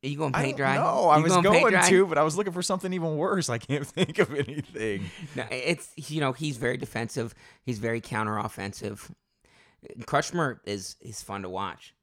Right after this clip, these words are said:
Speaker 1: And Krushmer got in on his legs, took him down, beat him five to two. I don't have anything else to say about that except for the better wrestler won, in
Speaker 2: Yeah,
Speaker 1: my
Speaker 2: I, I
Speaker 1: opinion.
Speaker 2: think in the last two weeks, Meyer has wrestled, um,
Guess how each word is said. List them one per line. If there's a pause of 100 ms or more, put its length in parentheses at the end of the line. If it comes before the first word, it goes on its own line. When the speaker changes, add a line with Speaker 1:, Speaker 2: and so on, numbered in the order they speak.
(100)
Speaker 1:
And
Krushmer
got
in
on
his
legs,
took
him
down,
beat
him
five
to
two.
I
don't
have
anything
else
to
say
about
that
except
for
the
better (240)
wrestler
won, (240)
in
Speaker 2:
Yeah,
Speaker 1:
my
Speaker 2:
I,
I
Speaker 1:
opinion.
Speaker 2:
think
in
the
last
two
weeks,
Meyer
has
wrestled,
um,